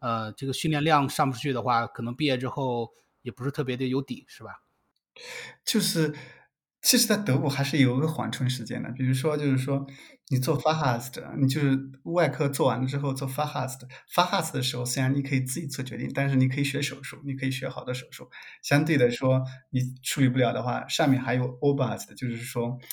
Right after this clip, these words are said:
Speaker 2: 这是德国特有的系统。德国的就是医疗系统，它说住院医叫，呃，attendance arzt，然后住院医做完之后，之后做 fahas 的，就相当于美国的 attending。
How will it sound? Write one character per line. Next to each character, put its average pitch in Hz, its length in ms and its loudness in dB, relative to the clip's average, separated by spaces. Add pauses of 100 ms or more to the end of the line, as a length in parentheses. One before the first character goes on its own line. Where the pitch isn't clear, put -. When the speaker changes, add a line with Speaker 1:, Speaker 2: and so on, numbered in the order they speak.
(160)
Speaker 2:
这 135 140 -2
是 127 140 -2
德 127 180 2
国 147 100 2
特 147 140 -4
有 131 80 -2
的 - 80 -8
系 - 160 -8
统。 120 160 -12
德 131 160 0
国 165 100 4
的 139 140 6
就 139 140 2
是 139 80 6
医 143 100 2
疗 120 160 4
系 120 140 -2
统， 117 160 2
它 123 160 2
说 127 200 2 (280)
住 165 100 4
院 131 220 10
医 135 80 12
叫， 127 260 2 (380)
呃， - 200 -4
attendance 139 420 4
arzt， - 320 -4 (380)
然 131 140 6
后 135 80 6
住 156 80 2
院 151 100 8
医 147 120 6
做 143 120 2
完 117 140 2
之 135 100 0
后， 127 220 4
之 123 160 -6
后 127 120 0
做 127 200 -4
fahas 139 480 0
的， 113 80 -10
就 127 120 -6
相 120 200 -2
当 120 80 0
于 120 180 2
美 135 220 2
国 120 100 0
的 131 100 6
attending。 127 480 6